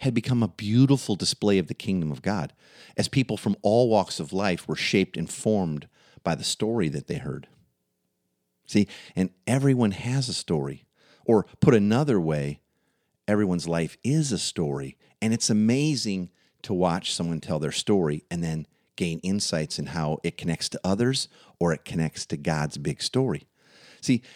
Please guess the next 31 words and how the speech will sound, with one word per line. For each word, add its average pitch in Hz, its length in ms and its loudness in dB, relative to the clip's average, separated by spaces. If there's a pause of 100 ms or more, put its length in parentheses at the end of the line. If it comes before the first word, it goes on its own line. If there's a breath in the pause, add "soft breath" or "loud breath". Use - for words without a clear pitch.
(140 loud breath)
people 170 200 0
tell 151 200 0
their 110 120 0
stories, 139 520 -2
right? 98 140 2
And 101 60 -2
they 127 80 0
might 156 260 -4
start 135 280 0
out 117 160 0
slow 135 360 2
at 87 80 0
first, - 360 -6
feeling 110 240 4
a 107 40 4
little 104 300 2
intimidated 90 920 -2
or 80 180 -4
unsure. 87 680 -2 (640 soft breath)
But - 260 0
as 101 200 -2
they 104 80 -2
get 92 220 -2
going, 131 420 0 (400)
I, - 240 -12
I've 98 100 -8
just - 180 -4
noticed 98 300 2
something 101 300 0
remarkable 139 560 2
happens. - 500 -12